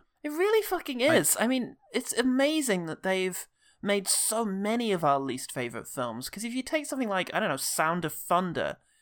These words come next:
Speaker 1: you know, the prospect of watching that is certainly dreadful because you'd have to put up with an absolute lack of any kind of interest in it. But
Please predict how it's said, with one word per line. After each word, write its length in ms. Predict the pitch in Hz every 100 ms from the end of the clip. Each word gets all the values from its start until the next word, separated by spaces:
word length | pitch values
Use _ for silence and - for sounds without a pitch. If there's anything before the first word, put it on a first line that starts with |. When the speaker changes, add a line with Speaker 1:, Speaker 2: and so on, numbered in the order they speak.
| _ _
Speaker 1:
you 100 | 196
know, 100 | 185
the 80 | 175
prospect 400 | 220 247 247 -
of 80 | 170
watching 320 | 170 165 151
that 200 | 147 180
is 60 | 135
certainly 280 | 139 107 120
dreadful 420 | 123 117 - 120
because 240 | 143 139 147
you'd 80 |
have 100 | 147
to 80 | -
put 180 | - 147
up 120 | 135
with 240 | 139 135 - -
an 140 | 143 -
absolute 440 | 147 147 147 123
lack 280 | 139 135 139
of 100 | 131
any 120 | 135
kind 180 | 143 139
of 60 | 135
interest 400 | 123 131 110 120
in 100 | 113
it. 120 | - _ _ _ _ _
But 260 | 196 185